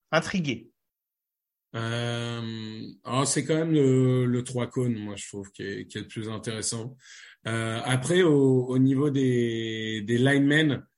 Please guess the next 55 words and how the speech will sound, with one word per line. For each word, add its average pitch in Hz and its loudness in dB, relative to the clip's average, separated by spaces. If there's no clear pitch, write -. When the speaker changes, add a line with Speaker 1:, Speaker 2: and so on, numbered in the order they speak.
Speaker 2:
moi, 123 0
j'aime 135 4
bien 147 2
quand 123 -4
t'as 123 -2
le, 110 -4
le 117 -2
mec 131 0
qui - -12
lui 110 -4
dit, « 120 -2
Va, 156 2
va 151 4
devant, 156 2
va 147 0
derrière, 147 0
va 143 -2
à 139 -2
droite, 139 -2
va 151 0
à 139 0
Speaker 1:
Mm. 123 -4
Speaker 2:
gauche. » 151 -6
T'as 143 4
toujours 180 2
un 196 6
ou 185 6
deux 156 4
prospects 165 -2
où 131 4
tu 131 2
sens 190 4
que 170 8
le 147 4
concept 143 0
de 147 0
droite 135 0
et 143 4
gauche, 165 -2
pour 135 2
eux, 156 2
c'est 131 2
compliqué, 131 -2
tu - -8
vois. 95 0
Speaker 1:
<laughs> - -2
Speaker 2:
Et, - -6
et 120 0
du 127 -8
coup, - -6
ça, 156 0
c'est 131 -6
assez 120 -6
rigolo 131 0
aussi. 165 -6